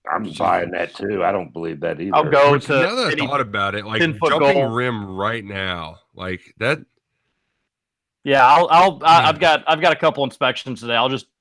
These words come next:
Speaker 2: go by. Well, the only issue is how would I film it myself? But yeah, I can, uh, just undoubtedly touch rim. That's a, your, your wife is, no offense, but coming off as a dingus with that one.
Speaker 1: Are you just getting, like, the
Speaker 3: Yeah,
Speaker 1: tip of,
Speaker 3: but
Speaker 1: are you just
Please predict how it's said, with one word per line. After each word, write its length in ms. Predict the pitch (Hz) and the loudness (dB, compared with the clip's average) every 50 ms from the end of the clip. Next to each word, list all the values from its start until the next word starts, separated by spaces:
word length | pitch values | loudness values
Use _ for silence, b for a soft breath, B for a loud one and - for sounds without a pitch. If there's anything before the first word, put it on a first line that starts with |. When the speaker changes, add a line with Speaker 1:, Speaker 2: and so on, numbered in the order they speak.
| _ _ _ _ | _ _ _ _
Speaker 2:
go 160 | - 131 123 | -2 -2 0
by. 300 | 117 127 123 120 113 B B B B B B _ | 2 2 2 2 0 B B B B B B _
Well, 100 | 185 180 | 2 2
the 80 | 190 214 | 4 4
only 180 | 220 202 185 | 4 4 4
issue 320 | 196 185 - 151 143 131 127 | 2 2 0 -4 -6 -6 -6
is 100 | 120 143 | -4 0
how 180 | 143 135 131 | 2 2 2
would 100 | 127 120 | 2 0
I 80 | 110 107 | -4 -4
film 300 | - - 135 127 127 120 | -4 -4 -4 -4 -4 -6
it 80 | 107 | -8
myself? 500 | 104 104 104 - - 131 113 95 98 - | -10 -10 -12 -8 -6 -6 -6 -6 -8 -8
But 160 | - 127 117 b b b b b | -8 -8 -10 b b b b b
yeah, 180 | - 151 143 135 | 0 4 6 6
I 60 | 131 | 4
can, 300 | 135 - 147 127 117 113 - | 4 2 -2 -4 -4 -6 -8
uh, 100 | 139 127 101 - | -10 -10 -10 -10
just 180 | - 127 - - _ _ | -12 -12 -12 -14 _ _
undoubtedly 640 | 135 131 127 123 117 120 110 113 117 110 110 110 107 | -4 -2 -2 0 0 2 2 2 2 0 -4 -6 -6
touch 260 | 104 - 110 104 - | -4 -4 -6 -6 -4
rim. 400 | 117 113 113 110 101 107 110 104 _ | -6 -6 -4 -4 -4 -6 -10 -12 _
That's 220 | - 117 117 - 123 | -6 -6 -6 -6 -6
a, 180 | 117 110 107 101 - | -6 -6 -6 -8 -10
your, 200 | 127 127 120 113 - | -8 -8 -8 -8 -8
your 140 | 117 123 117 | -8 -8 -4
wife 400 | 110 120 117 113 113 110 - - | -2 0 2 2 0 0 -4 -8
is, 320 | 117 110 107 98 - - _ _ _ _ - | -8 -8 -8 -10 -14 -18 _ _ _ _ -6
no 140 | 120 127 117 | -2 -2 -2
offense, 360 | 110 - - 117 113 110 104 | -2 -2 -4 -4 -4 -4 -6
but 180 | - - 117 107 | -8 -10 -10 -6
coming 220 | - 117 117 113 | -4 -4 -2 0
off 160 | 113 113 104 110 | 0 -2 -2 -4
as 100 | 101 101 | -8 -10
a 60 | 107 | -8
dingus 420 | 90 113 113 113 107 104 95 - | -8 -6 -6 -4 -6 -6 -8 -8
with 120 | - 104 - | -12 -8 -4
that 180 | 110 110 95 92 | -2 -2 -2 -2
one. 200 | 98 98 107 - _ _ _ | -6 -8 -12 -16 _ _ _
Speaker 1:
Are 120 | - 131 139 | 0 0 0
you 120 | 135 139 | 0 0
just 220 | 139 151 - - | 0 -2 0 0
getting, 180 | 165 175 170 139 | 0 -2 0 0
like, 220 | 131 127 120 131 | 0 0 0 -2
the 80 | 113 98 | -4 -6
Speaker 3:
Yeah, 240 | 123 147 165 170 170 | -6 -2 0 0 0
Speaker 1:
tip 80 | 165 | 0
of, 100 | 196 - | 0 -2
Speaker 3:
but 100 | - - | 0 0
Speaker 1:
are 100 | 160 160 147 | 0 0 0
you 100 | 151 151 | 0 -2
just 180 | 139 - _ | -6 -8 _